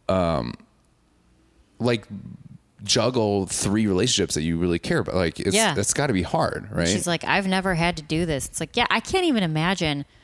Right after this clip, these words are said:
Speaker 1: Yeah.
Speaker 2: dating. I
Speaker 1: Getting that serious with two people at once?
Speaker 2: Yeah.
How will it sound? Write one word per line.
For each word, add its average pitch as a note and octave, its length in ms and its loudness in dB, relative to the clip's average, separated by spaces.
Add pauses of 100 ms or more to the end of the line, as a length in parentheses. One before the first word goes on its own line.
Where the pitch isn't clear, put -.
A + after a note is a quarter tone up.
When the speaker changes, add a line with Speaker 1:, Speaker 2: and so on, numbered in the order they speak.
(100)
Speaker 1:
Yeah. A2 360 0 (520)
Speaker 2:
dating. F3 560 2
I A#3+ 120 -2 (800)
Speaker 1:
Getting A2+ 240 2
that F#2 200 2
serious B2+ 540 2
with - 120 -6
two G2+ 200 2
people A2+ 380 2
at - 80 0
once? B2+ 400 -2
Speaker 2:
Yeah. F#3+ 400 2